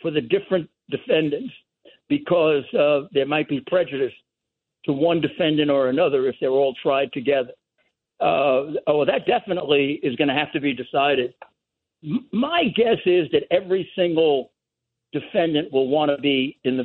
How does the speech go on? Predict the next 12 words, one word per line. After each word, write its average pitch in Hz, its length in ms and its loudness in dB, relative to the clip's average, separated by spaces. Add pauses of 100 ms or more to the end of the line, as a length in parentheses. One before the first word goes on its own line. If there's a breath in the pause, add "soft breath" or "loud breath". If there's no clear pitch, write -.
federal 143 460 2
court, 170 300 0 (460)
given 170 220 0
the 151 80 0
way 143 300 2
she's 156 220 -2
acted 147 440 -2
for 156 60 -6
the 139 100 -2
last 139 280 0 (100)
two 165 80 -4
years. 160 420 0